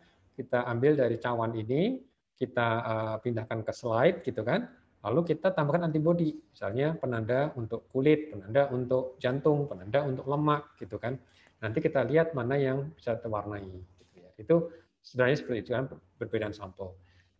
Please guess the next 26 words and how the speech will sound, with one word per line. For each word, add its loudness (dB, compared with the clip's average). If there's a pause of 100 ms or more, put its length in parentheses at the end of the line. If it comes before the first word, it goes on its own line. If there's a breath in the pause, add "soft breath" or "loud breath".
(140)
Nah, 4
kalau 6
khusus 0
mengenai, 2
eh, -2 (120)
apa, -4
di -2
payudara 0
itu 0
memang -2
sudah -6
menjadi -2
rutin -2
ya. -2 (480 soft breath)
Jadi -6
kalau 2
misalnya -2
habis -8
dari, -4
eh, -8
biopsi 2
gitu 2
kan, 4 (560 soft breath)
lalu -4
nanti -2
difiksasi, -2